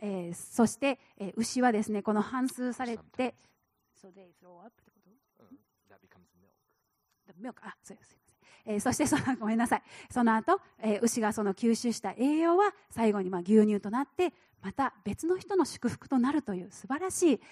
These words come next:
Speaker 1: えー、例えがあります。
Speaker 2: It's also, we have meditating hints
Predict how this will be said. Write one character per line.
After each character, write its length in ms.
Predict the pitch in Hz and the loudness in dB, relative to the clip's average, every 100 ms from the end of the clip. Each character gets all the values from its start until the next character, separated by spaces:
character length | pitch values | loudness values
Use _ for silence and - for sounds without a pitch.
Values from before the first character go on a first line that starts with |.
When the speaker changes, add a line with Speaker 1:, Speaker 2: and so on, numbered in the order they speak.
| - | -12
Speaker 1:
え 80 | 185 | -10
ー、 260 | - - 226 | -8 -2 2
例 80 | |
え 20 | 196 | 2
が 120 | 185 | 2
あ 40 | |
り 80 | 185 | -4
ま 200 | 180 185 | -4 -6
す。 200 | - - _ _ - - - - | -10 -16 _ _ -20 -20 -20 0
Speaker 2:
It's 160 | 190 214 | 6 12
also, 440 | 214 220 226 147 - - | 12 12 12 12 6 4
we 140 | 226 | 8
have 240 | 226 214 127 - - | 10 8 6 -10 -4
meditating 760 | 147 196 226 - 208 180 135 | 6 8 8 8 8 8 0
hints 440 | 123 - 156 120 | 8 8 8 4